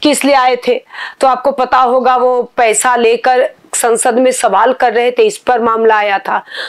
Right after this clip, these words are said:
जब पहली बार उन्नीस सौ इक्यावन के समय, तब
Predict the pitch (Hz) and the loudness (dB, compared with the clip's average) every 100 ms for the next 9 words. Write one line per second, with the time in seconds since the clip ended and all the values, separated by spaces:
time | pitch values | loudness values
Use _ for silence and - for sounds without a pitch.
0 | - 233 240 214 240 226 226 226 220 - | -2 -2 0 0 2 2 2 0 0 0
1 | 226 208 202 190 190 190 - 180 180 - | -2 0 0 0 -2 -4 -4 -6 -8 -10
2 | - 208 - 285 320 | -10 -10 -2 0 0